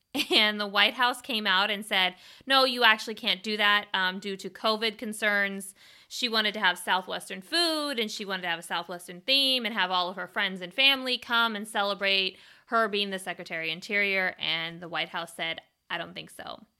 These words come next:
Planned Parenthood, amongst others, are worrying that killing the filibuster will allow Republicans,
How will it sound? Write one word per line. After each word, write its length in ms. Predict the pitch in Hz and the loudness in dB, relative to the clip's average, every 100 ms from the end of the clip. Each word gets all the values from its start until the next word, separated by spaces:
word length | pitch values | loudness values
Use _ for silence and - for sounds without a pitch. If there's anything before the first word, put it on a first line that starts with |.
| _ _ - - - - _ | _ _ -20 -20 -20 -20 _
Planned 340 | 277 277 285 | 2 2 2
Parenthood, 720 | - 247 254 262 262 277 294 | 0 2 2 2 0 2 0
amongst 400 | 214 214 202 226 - | 0 0 0 -2 -4
others, 460 | 214 240 247 254 | 0 2 2 0
are 160 | 208 202 | -2 -2
worrying 440 | 196 214 233 240 | 0 -2 0 0
that 180 | 220 - | -2 -4
killing 380 | - 262 277 269 | -4 -2 -2 -4
the 100 | 240 | -4
filibuster 720 | - 226 233 240 247 - 247 | -4 -4 -2 -2 -2 -2 -2
will 220 | 226 208 | 0 0
allow 360 | 196 185 180 202 | 2 4 4 4
Republicans, 800 | 208 202 208 202 208 220 208 208 | -2 -4 -4 -4 -6 -4 -4 -6